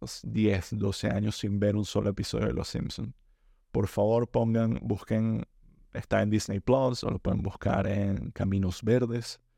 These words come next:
Y busquen los episodios de A Sirius Flanders uno y dos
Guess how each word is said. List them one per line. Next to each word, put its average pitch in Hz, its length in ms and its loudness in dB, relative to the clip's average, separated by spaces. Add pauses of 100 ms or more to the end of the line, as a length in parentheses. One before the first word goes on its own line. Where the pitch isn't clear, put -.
(340)
Y 101 520 2 (180)
busquen 110 540 0
los 101 100 0
episodios 107 580 -2
de 104 420 -2
A 98 100 -10
Sirius 104 440 0
Flanders 101 540 0
uno 107 540 0
y 117 100 -2
dos 113 480 -2